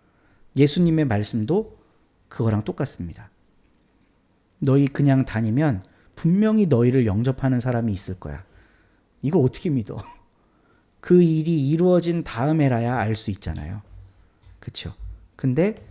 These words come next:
누군가가 찬물 한 잔 대접하고 그거 먹고 감사하고, 이 상태가 구약 성경 예레미야가 이야기한 평화의 상태가 아닐까 하는 생각을 해봐요.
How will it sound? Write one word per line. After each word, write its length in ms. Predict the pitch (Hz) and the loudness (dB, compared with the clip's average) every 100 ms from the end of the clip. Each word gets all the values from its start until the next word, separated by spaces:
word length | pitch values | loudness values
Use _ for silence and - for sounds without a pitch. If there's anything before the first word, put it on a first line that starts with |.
| - - _ - | -20 -20 _ -8
누군가가 760 | 135 147 151 143 147 147 151 | -6 -2 0 0 0 0 -2
찬물 400 | - 190 208 190 | -6 -4 -2 -2
한 540 | 165 165 165 165 165 127 | -4 -4 -4 -4 -6 -2
잔 260 | 151 156 | -2 -2
대접하고 800 | 143 127 143 139 139 135 151 156 - - _ - | -2 -2 0 -2 -4 0 -2 -2 -8 -20 _ -6
그거 240 | 160 156 | 2 2
먹고 440 | 147 120 151 147 - | 2 0 -2 -4 -6
감사하고, 1000 | - - 143 156 156 139 113 127 190 - _ _ _ | -10 -2 0 2 2 0 0 -2 -4 -8 _ _ _
이 220 | 165 180 214 | -4 -2 -2
상태가 760 | - 254 247 151 135 156 101 - _ _ _ _ _ | -2 -4 -2 -4 -2 -4 -6 -14 _ _ _ _ _
구약 340 | - 165 170 170 | -2 2 2 0
성경 480 | 175 165 165 165 143 | -2 0 0 0 2
예레미야가 720 | 127 151 151 147 139 139 139 | 2 2 2 2 2 2 0
이야기한 540 | 113 120 117 123 123 | 0 0 -2 -2 -4
평화의 500 | - 262 277 294 247 | 0 0 0 0 -4
상태가 440 | 214 190 175 151 101 | -4 -8 -4 -4 -2
아닐까 320 | 104 101 101 | -4 -6 -6
하는 140 | 101 | -4
생각을 400 | 98 160 151 110 117 | -4 -4 -4 -6 -8
해봐요. 320 | - 117 | -12 -14